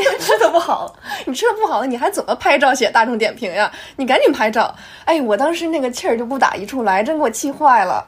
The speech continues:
Speaker 1: 你这个好评写的，他是会给你送菜是吗？
Speaker 2: 哦，好像是那个小泡菜可以给我免单。
Speaker 1: 小泡菜值多少钱？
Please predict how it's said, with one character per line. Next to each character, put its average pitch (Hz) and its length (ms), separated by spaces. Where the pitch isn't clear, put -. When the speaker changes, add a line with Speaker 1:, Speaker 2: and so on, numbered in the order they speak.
Speaker 1:
你 240 160
这 294 120
个 277 220
好 208 160
评 220 220
写 220 160
的， 185 80
他 226 120
是 247 80
会 254 120
给 254 100
你 226 100
送 226 240
菜 226 320
是 196 120
吗？ 196 100
Speaker 2:
哦， 247 140
好 247 120
像 294 160
是 320 220
那 285 100
个 247 120
小 226 180
泡 277 220
菜 269 220
可 233 100
以 233 100
给 220 60
我 226 100
免 247 340
单。 196 280
Speaker 1:
小 202 160
泡 277 200
菜 262 220
值 254 140
多 285 100
少 269 120
钱？ - 200